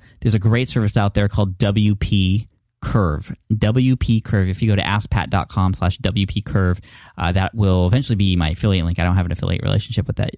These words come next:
them yet, but I'm gonna, I'm gonna, uh, reach out to them 'cause I know the guys and, or I know a lot of people who have used them. Um, you know, I'm very fortunate to have a team who helps to fix all that stuff for me right now. Uh, but if there was something like W P Curve that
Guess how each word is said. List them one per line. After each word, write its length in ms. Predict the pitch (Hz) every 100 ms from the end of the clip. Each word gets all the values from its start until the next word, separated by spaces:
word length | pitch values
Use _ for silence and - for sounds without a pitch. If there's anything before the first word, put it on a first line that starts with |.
| -
them 240 | 104 90
yet, 160 | 92 87
but 100 | 95
I'm 140 | 92
gonna, 280 | 85 90 87
I'm 100 | 92
gonna, 400 | 92 87 87 101 92
uh, 60 |
reach 220 | 98 95
out 160 | 92 95
to 80 | 95
them 180 | 90 92
'cause 140 | 95
I 60 | 90
know 160 | 90
the 60 | 90
guys 360 | 87 90 95
and, 200 | - 101 - - -
or 100 | -
I 20 |
know 140 | 104 101
a 20 |
lot 100 | 98
of 60 | 90
people 200 | 95 95
who 80 |
have 100 | 90
used 280 | 95 95 90
them. 280 | 87 87 90 _ _ _ _ _ _ _ - -
Um, 300 | 104 95 98
you 80 | 110
know, 80 |
I'm 180 | 104 123
very 140 | 113 104
fortunate 360 | 107 98 82
to 60 | 95
have 140 | 95
a 60 | 92
team 420 | - 101 95 90 - - -
who 380 | 110 104 98 104
helps 600 | 120 - - 117 - -
to 100 | -
fix 260 | 104 104 -
all 120 | 95
that 140 | 82 -
stuff 180 | 92
for 180 | 92 104
me 120 | 95
right 140 | 90 87
now. 380 | 143 127 101 - - - - -
Uh, 140 | 92
but 120 | 101
if 120 | 101
there 100 | 123
was 100 | 120
something 260 | - 120 104
like 180 | 92 -
W 240 | 98 98
P 220 | 98 107
Curve 500 | - - 104 92 87
that 300 | 87 85 85